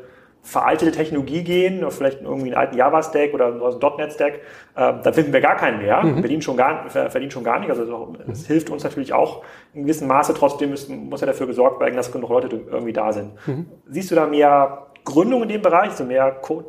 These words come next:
Speaker 1: Universities, so mehr, mehr Academy, äh, Programme, die da gegründet werden,
Speaker 2: Mhm.
Speaker 1: äh, von den Headhunter-Gründungen, die, äh, jeden Tag in meiner Inbox,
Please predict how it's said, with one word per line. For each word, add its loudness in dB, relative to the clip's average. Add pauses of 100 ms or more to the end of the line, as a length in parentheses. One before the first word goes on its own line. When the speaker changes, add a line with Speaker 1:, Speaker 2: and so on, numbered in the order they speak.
Speaker 1:
Universities, -2
so 2
mehr, 2
mehr 2
Academy, 0
äh, -2
Programme, -2
die -4
da 4
gegründet 0
werden, 0
Speaker 2:
Mhm. -4 (200)
Speaker 1:
äh, 0
von 2
den 0 (200)
Headhunter-Gründungen, 0
die, -4
äh, -6
jeden -6
Tag 2
in -4
meiner 0
Inbox, -2